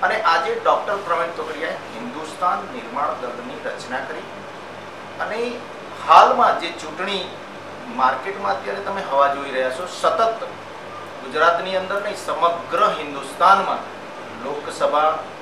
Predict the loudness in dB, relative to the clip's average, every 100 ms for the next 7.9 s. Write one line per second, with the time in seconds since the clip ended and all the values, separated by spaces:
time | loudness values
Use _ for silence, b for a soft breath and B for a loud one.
0 | -14 -12 -8 -6 -2 -2 -4 -6 -6 0
1 | 2 2 -2 -8 -4 -4 -4 -6 -8 -8
2 | -6 -6 -6 -4 -4 2 2 2 -2 -2
3 | -2 6 8 8 6 -2 -6 -10 -12 -14
4 | -14 -14 -8 -4 -2 -4 -6 -4 0 2
5 | 2 2 2 2 0 -2 0 0 0 -2
6 | -4 -4 -4 -6 -6 -6 -2 4 4 4
7 | 0 -2 -2 2 4 2 -2 -8